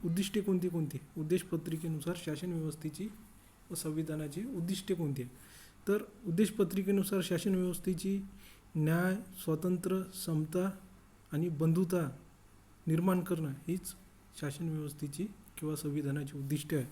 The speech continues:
असं आपण म्हणू शकतो. तर शासन व्यवस्थेची उद्दिष्टे पाहताना सर्वप्रथम आपण न्याय, न्याय या संकल्पनेचा अर्थच मुळात व्यक्तींना समानपूर्ण आणि न्यायपूर्ण वागणूक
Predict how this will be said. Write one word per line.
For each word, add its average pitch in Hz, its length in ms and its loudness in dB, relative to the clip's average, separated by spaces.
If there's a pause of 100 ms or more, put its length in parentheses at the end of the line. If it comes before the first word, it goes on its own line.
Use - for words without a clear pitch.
असं 135 160 -2
आपण 156 220 -2 (580)
म्हणू 175 180 6
शकतो. 143 220 -2 (720)
तर 214 160 2 (720)
शासन 190 340 4
व्यवस्थेची 202 480 4
उद्दिष्टे 185 380 2
पाहताना 190 500 2
सर्वप्रथम 180 580 0
आपण 170 240 0
न्याय, 170 360 4 (1120)
न्याय 170 420 6
या 196 140 4
संकल्पनेचा 175 680 0 (380)
अर्थच 190 420 0
मुळात 170 360 0
व्यक्तींना 160 460 0 (1000)
समानपूर्ण 175 580 2 (180)
आणि 160 140 4
न्यायपूर्ण 160 540 2
वागणूक 156 460 2